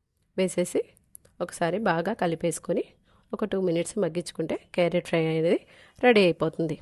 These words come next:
చాలా టేస్టీగా వస్తుంది. ఖచ్చితంగా మీలో ఎవరైనా ట్రై చేస్తే అది ఎలా వచ్చిందో నాకు కామెంట్ చేయండి.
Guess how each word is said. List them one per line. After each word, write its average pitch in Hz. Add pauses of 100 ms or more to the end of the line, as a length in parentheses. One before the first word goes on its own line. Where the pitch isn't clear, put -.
(2500)
చాలా 170 (100)
టేస్టీగా 180
వస్తుంది. 208 (560)
ఖచ్చితంగా 185
మీలో 175
ఎవరైనా 170 (520)
ట్రై 185 (100)
చేస్తే 180 (200)
అది 190
ఎలా 175
వచ్చిందో -
నాకు -
కామెంట్ 165
చేయండి. 160